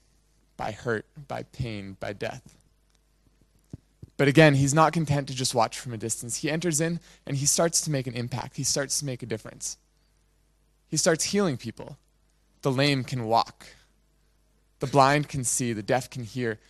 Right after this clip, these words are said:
The dead are being raised to life. He brings the message of a kingdom, the kingdom of God that is coming. And then, in the lowest point of human brokenness, they take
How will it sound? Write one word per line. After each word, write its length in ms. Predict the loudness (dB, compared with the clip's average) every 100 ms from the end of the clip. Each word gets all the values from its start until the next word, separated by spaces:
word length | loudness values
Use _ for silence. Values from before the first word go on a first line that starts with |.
| _
The 80 | -8
dead 440 | 2 6 6 4 -2 -2
are 140 | -2
being 320 | -2 -4 -4
raised 420 | -2 -2 -2 -4 -8 _ -10
to 140 | -4
life. 480 | -2 -4 -6 -20 -20 _ _ _ _ _ _ _ _ _ _ _ _ _ _ -4
He 140 | -2
brings 260 | 2 2 2
the 100 | 2
message 460 | 0 0 -2 -6 -14 -10
of 140 | -6
a 40 | 2
kingdom, 460 | 6 6 4 0
the 80 | -2
kingdom 420 | 0 2 2 2
of 220 | 2 0
God 380 | 4 6 6 2 -10 _
that 160 | -2 0
is 160 | -2
coming. 480 | -4 -2 -2 -4 -8 -18 _ _ _ _ _ _ _ _ _ _ _ _ _ _ _ _ _ _ _ _ -4
And 160 | 2 4
then, 320 | 4 4 -4 -16 _ _ _ _ _ _ _ _ _ _ _ _ _ _ _ _ _ _ _ _ -6
in 160 | -4
the 240 | -2 -2 -4
lowest 480 | 0 4 4 2 -2
point 300 | -6 -8 -6
of 160 | -8 -8
human 340 | -8 -8 -8
brokenness, 560 | -4 -6 -6 -12 -10 -6
they 140 | -6
take 500 | -2 -2 -4 -8 -20